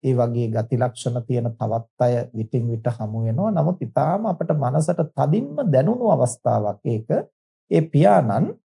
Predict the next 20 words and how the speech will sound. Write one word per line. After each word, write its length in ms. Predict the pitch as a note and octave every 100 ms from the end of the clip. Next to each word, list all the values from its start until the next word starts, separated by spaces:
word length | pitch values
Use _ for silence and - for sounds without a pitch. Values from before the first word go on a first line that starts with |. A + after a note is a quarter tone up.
| _ -
අ, 60 | C#3 C3
තමන්ගේ 680 | B2+ - E3+ F#3 F#3 F3 F3 D#3 - _ _ _
දරුවෙක් 640 | D3+ B2+ C#3 C#3 C#3 G3+ - _ _ _ _ _ _ C3+
වැඩිහිටියෙක් 640 | C3+ D3 C3+ B2+ B2+ A#2
හැටියට, 500 | C3 A2+ A#2 A2+ A2+
අ, 100 | G#3+ G3+ F3+ - - C#3 C3 B2+ B2+
උසස් 340 | D3 - D3 -
ව්‍යාපාරයක් 720 | C3 C3 B2+ B2+ B2 A#2 A#2+ -
කරගෙන 440 | A#2+ A2+ A2 D#3 C#4+ -
සමාජයේ 640 | - C#3 C3+ C3 B2 D#3
ප්‍රසිද්ධියක් 680 | D#3 B2 C3+ A#2 B2+ B2 -
උසුලමින් 560 | B2 A#2 A2+ B2 G3+
කටයුතු 420 | - C3+ B2 A2+ A2+
කරනවා. 420 | A2+ - A#3+ G4+
ඉතින් 240 | _ F3
ඒ 80 | D#3
පියාණන් 640 | C#3 C3+ C3 C3 C3 C3 C3
දැන් 300 | C3+ A#2 A#2 _
යම් 260 | - C3 C#3+
ප්‍රමාණයකින් 720 | - A2+ A#2 A#2 A#2 A2+ A#2+